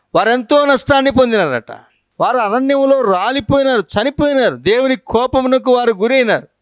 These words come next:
కాబట్టి వాటిని గురించి ఎత్తి రాస్తా ఉన్నాడు ఈ గ్రంథంలో. రాస్తూ, "ఇదిగో వారు అలాంటి నష్టంలోనికి వెళ్ళిపోయినారయ్యా, మీరు నష్టంలోనికి వెళ్ళిపోకూడదు, అలాంటి నష్టములోనికి మీరు వెళ్ళిపోకూడదు."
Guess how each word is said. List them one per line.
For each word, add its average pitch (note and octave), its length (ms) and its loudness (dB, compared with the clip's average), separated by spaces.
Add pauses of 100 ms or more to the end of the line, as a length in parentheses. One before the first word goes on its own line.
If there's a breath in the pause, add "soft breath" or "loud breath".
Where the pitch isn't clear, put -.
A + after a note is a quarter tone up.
(260)
కాబట్టి D4 340 -2
వాటిని C4 340 -2
గురించి C4+ 360 -2
ఎత్తి B3+ 400 0
రాస్తా G#3+ 460 0
ఉన్నాడు F#3 280 -4
ఈ F3 60 -4
గ్రంథంలో. D3+ 840 0 (400)
రాస్తూ, C#3+ 880 0 (300)
"ఇదిగో C#3+ 380 0
వారు C3 520 -2 (260)
అలాంటి B2+ 360 -2
నష్టంలోనికి D#3 600 -6
వెళ్ళిపోయినారయ్యా, A2+ 840 -2 (380 soft breath)
మీరు E3 520 2 (260 soft breath)
నష్టంలోనికి F3+ 540 -6
వెళ్ళిపోకూడదు, D3 880 -4 (680 soft breath)
అలాంటి A#3 400 0
నష్టములోనికి C4 680 2
మీరు C4 180 2
వెళ్ళిపోకూడదు." B3+ 880 2